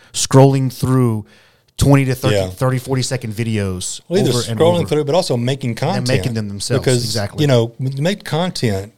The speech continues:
Speaker 2: for social media, when you have to get it down to sixty seconds,
Speaker 1: Mm-hmm.
Speaker 2: well, unless you're just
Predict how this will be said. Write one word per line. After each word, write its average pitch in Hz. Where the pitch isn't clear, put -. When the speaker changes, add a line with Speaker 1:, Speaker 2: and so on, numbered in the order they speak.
Speaker 2:
for 127
social 131
media, 107
when 131
you 127
have 147
to 139
get 127
it 127
down 120
to 104
sixty 120
seconds, 135
Speaker 1:
Mm-hmm. 98
Speaker 2:
well, 139
unless 160
you're 185
just 113